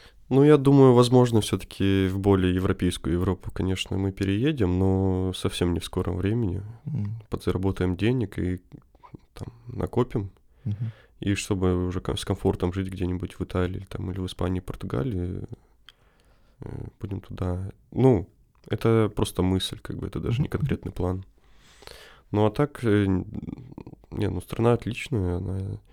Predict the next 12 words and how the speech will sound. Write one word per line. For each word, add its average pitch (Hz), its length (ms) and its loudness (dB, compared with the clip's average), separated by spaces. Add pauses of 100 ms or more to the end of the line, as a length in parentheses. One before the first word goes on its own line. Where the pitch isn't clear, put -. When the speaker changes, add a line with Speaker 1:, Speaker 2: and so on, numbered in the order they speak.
(760)
Speaker 1:
безопасная, 95 840 0
она 92 600 0
чистая, - 460 -6
красивая, 95 960 -4
как 95 220 -8
бы - 520 -6
я 92 160 -2
именно 90 320 0
вот 90 220 -6
и 90 80 -2
искал 85 380 -4
какого-то 85 840 -6